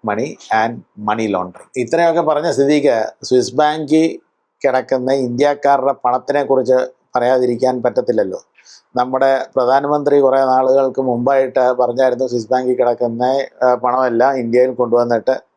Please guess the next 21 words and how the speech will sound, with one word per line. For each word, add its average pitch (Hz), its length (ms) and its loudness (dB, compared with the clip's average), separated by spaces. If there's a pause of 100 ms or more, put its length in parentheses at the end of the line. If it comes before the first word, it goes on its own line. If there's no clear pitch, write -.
(380)
അത് 160 120 2
ഇന്ത്യൻ 185 380 2 (200)
എക്കണോമിക്ക് 165 720 0
അഭിവൃദ്ധി 147 560 2
വരുത്തുന്ന 143 580 0
രീതിയിൽ 135 340 2 (140)
പുള്ളി 135 240 2 (320)
ഉപകരിക്കുമെന്നൊക്കെ 147 880 2
ഉള്ള 147 180 2 (260)
പ്രസംഗങ്ങളൊക്കെ 151 600 0
നമുക്ക് 147 260 0
ഓർമ്മയുണ്ടല്ലോ. 139 580 0 (680)
പക്ഷേ 143 180 2 (160)
എനിക്ക് 160 180 0
തോന്നുന്നില്ല 165 440 4
അദ്ദേഹത്തിനും 143 560 2
അറിയാവുന്നത് 131 640 2
ഈ 127 80 2 (120)
കോംപ്ലിക്കേഷൻ 147 680 0
ഇത്രയുമായിരുന്നെന്നുള്ളത്, 110 1040 -2
അല്ലെങ്കിൽ 120 380 0